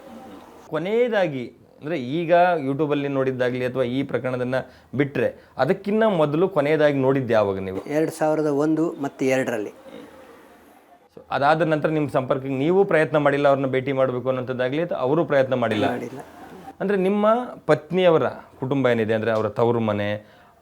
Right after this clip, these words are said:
Speaker 1: ಅವರ ಜೊತೆಗೆ ಏನಾದ್ರೂ ಸಂಪರ್ಕ ಇತ್ತಾ ಸುಜಾತ
Speaker 2: ಯಾ-,
Speaker 1: ಭಟ್ದು?
Speaker 2: ಅವ್ರು ಯಾರು ಕೂಡ ಮನೆಗೆ ಸೇರಿಸ್ಬಾರ್ದು ಅಂತ ಹೇಳಿದ್ದಾರೆ. ಮನೆಯಲ್ಲೇ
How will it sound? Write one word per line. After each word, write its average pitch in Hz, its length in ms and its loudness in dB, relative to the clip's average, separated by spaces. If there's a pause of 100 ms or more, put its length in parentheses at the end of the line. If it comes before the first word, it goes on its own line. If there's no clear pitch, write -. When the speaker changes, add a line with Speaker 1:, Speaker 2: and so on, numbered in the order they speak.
(140)
Speaker 1:
ಅವರ 185 460 2
ಜೊತೆಗೆ 190 300 0
ಏನಾದ್ರೂ 180 260 -2
ಸಂಪರ್ಕ 143 360 -4
ಇತ್ತಾ 131 360 -2
ಸುಜಾತ 123 280 -2
Speaker 2:
ಯಾ-, 147 140 0
Speaker 1:
ಭಟ್ದು? 110 260 -4
Speaker 2:
ಅವ್ರು 143 280 0
ಯಾರು 147 420 2
ಕೂಡ 185 200 0
ಮನೆಗೆ 160 420 2
ಸೇರಿಸ್ಬಾರ್ದು 147 680 0
ಅಂತ 147 160 -2
ಹೇಳಿದ್ದಾರೆ. 131 380 -2
ಮನೆಯಲ್ಲೇ 143 720 -2